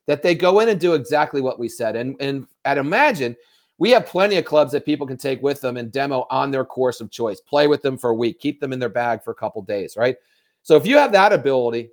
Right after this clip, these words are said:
absolutely do that, all right? Um, but most players don't, most people across the world don't have that a chance, right? So they go to the store, though, and do not make that impulse decision just because you hit seven great shots, right? Or if you,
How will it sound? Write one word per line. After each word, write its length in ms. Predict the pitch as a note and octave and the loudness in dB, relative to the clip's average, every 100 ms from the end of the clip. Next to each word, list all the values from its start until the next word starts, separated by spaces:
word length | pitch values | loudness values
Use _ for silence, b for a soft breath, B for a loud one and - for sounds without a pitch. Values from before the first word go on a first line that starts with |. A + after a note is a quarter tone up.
| _ | _
absolutely 840 | D#3 E3 D3 - C3 C#3 D#3+ B2+ A#2 | -4 -4 -4 -8 -6 -2 -2 -4 -8
do 220 | A2+ A2 | -8 -8
that, 300 | G2+ E2+ - E2+ | -8 -10 -16 _
all 80 | G2+ | -4
right? 240 | A#2+ B2+ _ _ _ _ | -4 -6 _ _ _ _
Um, 380 | C3+ C3+ C3+ B2+ _ | 0 0 0 -8 _
but 160 | E3 E3+ | 0 4
most 240 | A3 A3+ | 4 4
players 360 | F#3+ F3 D#3+ - | 0 2 0 0
don't, 300 | D#3 D3 C#3+ | -4 -4 -8
most 240 | E3+ F3+ | -8 -8
people 340 | F3+ D3 C3+ | -10 -6 -6
across 300 | B2+ C3 B2+ | -6 -6 -8
the 80 | - | -8
world 240 | A#2+ A#2 A#2+ | -6 -6 -4
don't 160 | B2+ | -6
have 220 | G2 B2 | -2 -2
that 160 | C#3 C#3+ | -2 -4
a 20 | |
chance, 360 | D3 D3+ D#3 - | -6 -6 -4 -2
right? 200 | C#3 D#3 | -2 0
So 240 | C#3 B2+ b b _ | -2 -2 b b _
they 80 | C3+ | -2
go 200 | E3 G#3 | 4 6
to 80 | B3 | 6
the 140 | A#3 | 2
store, 340 | - F3 E3+ | 2 0 2
though, 280 | D3 C3 C3+ | 2 0 0
and 220 | D3 D3+ C3 | -4 -6 -8
do 180 | E3 A3 | -8 -4
not 240 | A3 E3+ D3+ | 0 -2 -2
make 180 | D3 C#3+ | -4 0
that 140 | C3+ | -2
impulse 360 | C3+ C3 B2+ B2 | -2 -4 -4 -4
decision 420 | A2+ C#3 A#2+ A#2 | -6 -4 -4 -4
just 180 | C3+ - | -4 -4
because 300 | - B2+ A2+ | -4 -4 -2
you 60 | |
hit 120 | A#2+ | -6
seven 320 | - A#2+ A2+ G#2+ | -4 -4 -4 -6
great 240 | G#2 G2 | -8 -8
shots, 360 | G2 E2+ - G#2 | -12 -16 -14 -10
right? 160 | A2 | -6
Or 60 | A2+ | -6
if 80 | |
you, 120 | - | -6